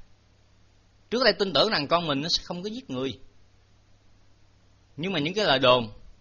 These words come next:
nó được lặp đi lặp lại như vậy, khiến cho cái niềm tin đó bị lung lay, và cuối cùng là tin rằng con mình, à, giết người, bỏ chạy đi. Và cái niềm tin này, xin thưa rằng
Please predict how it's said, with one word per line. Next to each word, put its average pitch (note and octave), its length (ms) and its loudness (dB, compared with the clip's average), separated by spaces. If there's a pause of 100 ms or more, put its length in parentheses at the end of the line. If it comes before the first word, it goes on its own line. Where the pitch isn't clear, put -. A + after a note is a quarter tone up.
(920)
nó F3+ 80 -10
được C3+ 180 0
lặp C3 120 0
đi F3 120 -2
lặp B2+ 100 -4
lại F#2 260 -2
như A2 80 -16
vậy, F2+ 120 -18 (1080)
khiến G#3 280 -6
cho C3+ 320 4
cái C3+ 140 -12
niềm G2 160 -10
tin A2 280 -10
đó C3+ 360 -6 (120)
bị E2+ 240 -18
lung G#2 180 -12
lay, F#2 260 -8 (240)
và G#2+ 120 -2
cuối F#3+ 200 0
cùng B2+ 160 -2
là G#2 60 -6 (140)
tin F3 220 -2
rằng A2+ 260 -4 (1000)
con C#3+ 280 -2
mình, G2+ 160 -8 (400)
à, - 200 -20
giết A#2+ 200 -16
người, F#2 180 -16 (1080)
bỏ E2+ 160 -8
chạy - 200 -16
đi. F2 100 -20 (1400)
Và B2 120 -2
cái F3 80 -2
niềm D3+ 160 -2
tin E3+ 160 0
này, B2 340 0 (560)
xin D3 220 -8
thưa D3 220 0
rằng G#2+ 400 -4